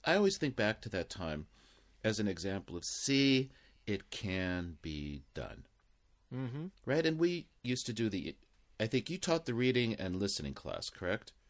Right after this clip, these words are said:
Speaker 1: Did you have speaking and listening also?
Speaker 2: Speaking and listening is mostly what I did. I,
Speaker 1: Okay.
Speaker 2: I think I had one reading.
Speaker 1: Okay.
Speaker 2: Yeah.
Speaker 1: So remember that what would happen at the end of each semester is that we had the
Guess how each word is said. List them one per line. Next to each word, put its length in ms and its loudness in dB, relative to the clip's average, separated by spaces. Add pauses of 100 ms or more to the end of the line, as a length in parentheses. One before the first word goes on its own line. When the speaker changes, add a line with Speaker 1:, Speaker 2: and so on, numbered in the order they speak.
(240)
Speaker 1:
Did 140 -4
you 80 2
have 160 4
speaking 360 0
and 80 0
listening 320 0
also? 340 -2 (560)
Speaker 2:
Speaking 480 0
and 80 6
listening 280 2
is 140 0
mostly 320 0
what 120 2
I 100 2
did. 300 0
I, 40 8
Speaker 1:
Okay. 240 4
Speaker 2:
I 60 0
think 200 -6
I 60 0
had 140 2
one 280 2
reading. 480 -2
Speaker 1:
Okay. 340 -2
Speaker 2:
Yeah. 60 -8 (120)
Speaker 1:
So 160 0
remember 340 2
that 240 2
what 160 0
would 120 -2
happen 360 0
at 120 -8
the 120 -2
end 140 -4
of 100 -8
each 180 -4
semester 760 0
is 280 -6
that 240 -4
we 140 -2
had 320 0
the 420 -4